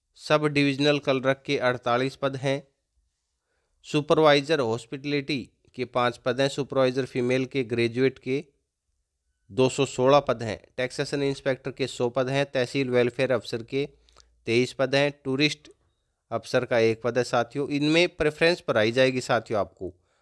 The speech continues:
अपर डिविजनल क्लर्क के एक सौ नौ पद हैं, जेलदार के इकतालीस पद हैं,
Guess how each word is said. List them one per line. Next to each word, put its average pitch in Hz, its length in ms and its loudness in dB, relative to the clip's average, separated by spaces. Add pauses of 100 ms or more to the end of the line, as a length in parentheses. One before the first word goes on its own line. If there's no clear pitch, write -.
(160)
अपर 151 320 4
डिविजनल 147 360 0
क्लर्क 131 420 -2
के 135 80 -2
एक 120 100 -6
सौ 123 120 -6
नौ 117 180 0
पद 123 160 -2
हैं, 143 160 0
जेलदार 120 460 4
के 120 120 -8
इकतालीस 113 600 -4
पद 127 200 -6
हैं, 139 220 -4